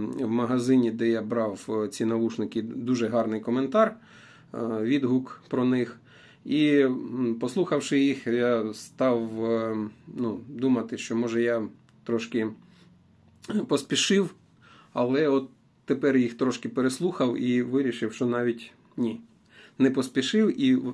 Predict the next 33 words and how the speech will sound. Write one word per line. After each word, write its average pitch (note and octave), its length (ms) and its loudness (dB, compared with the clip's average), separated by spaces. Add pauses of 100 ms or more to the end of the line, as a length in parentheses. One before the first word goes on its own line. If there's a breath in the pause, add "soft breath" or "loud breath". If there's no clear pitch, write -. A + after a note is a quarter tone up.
(100)
це - 180 -2
таки C3+ 240 -2
дійсно B2+ 380 -2
класний A#2 380 0
звук, G3+ 300 0 (440 loud breath)
але D3 460 4
зважаючи B2+ 680 2
на A2+ 120 2
всі A#2 500 2
от, A#2+ 440 -6
е, G#2+ 440 -2 (100)
ті A#2 320 0 (380 loud breath)
властивості, B2 1080 0
про A#2 140 2
які A#2 240 0
я A#2+ 160 0
казав. G#2+ 420 -6 (580 soft breath)
Якщо C3 300 2
ви B2+ 120 4
будете B2 320 0
ви-, A2+ 220 2
використовувати A#2 840 -2
їх, A2 340 -4
е, G#2+ 240 -2
з G2+ 100 -8
телефоном, C3 720 -2
то A#2 140 -4
все C3+ 260 -8
д-, C#3 100 -8
буде B2+ 360 -6
добре. A2+ 360 -2
Або A#2+ 260 0
от A2+ 140 -2